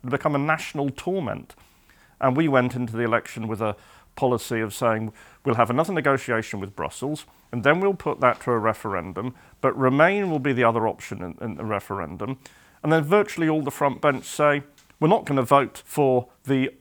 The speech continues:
new deal we're gonna negotiate, we're gonna vote for Remain anyway." I mean, that's a completely hopeless position, <laughs> uh, really. So that, I, I think, is the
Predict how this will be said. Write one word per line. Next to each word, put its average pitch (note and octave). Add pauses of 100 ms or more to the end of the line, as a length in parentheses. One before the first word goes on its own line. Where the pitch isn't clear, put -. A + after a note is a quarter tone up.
(100)
new D3
deal C3+
we're A#2+
gonna C3
negotiate, B2+
we're C3
gonna C#3
vote D#3+
for C#3
Remain C3
anyway." C3 (680)
I -
mean, F#3+
that's G#3+
a -
completely F#3+ (560)
hopeless - (140)
position, B2+ (240)
<laughs> -
uh, B2
really. A#2
So C#3+ (640)
that, D3+ (100)
I, C#3
I C#3
think, B2
is B2
the A#2